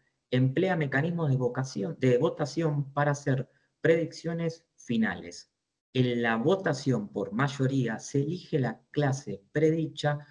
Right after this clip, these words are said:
por la mayoría de los modelos. En la votación ponderada, los modelos con mayor rendimiento o niveles de confianza pueden tener más influencia en la decisión final. A su vez,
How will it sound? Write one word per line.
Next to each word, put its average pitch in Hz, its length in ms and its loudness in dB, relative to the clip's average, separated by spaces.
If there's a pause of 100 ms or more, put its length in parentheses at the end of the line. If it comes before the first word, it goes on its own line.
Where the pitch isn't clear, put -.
(240)
por 143 160 2
la 143 100 4
mayoría 139 480 2
de 113 100 0
los 104 160 -6
modelos. 92 600 -6 (340)
En 120 160 0
la 117 100 0
votación 110 500 -2
ponderada, 143 760 2 (120)
los 135 260 6
modelos 185 420 2
con 131 140 -2
mayor 127 560 -6
rendimiento 151 880 0
o 120 120 -2
niveles 123 420 -2
de 160 200 -2
confianza 139 760 -2 (540)
pueden 175 440 2
tener 151 480 0
más 147 380 -2
influencia 135 1000 0 (300)
en 139 200 6
la 135 140 2
decisión 131 720 -2
final. 90 520 -6 (920)
A 127 120 6
su 131 180 2
vez, 180 400 0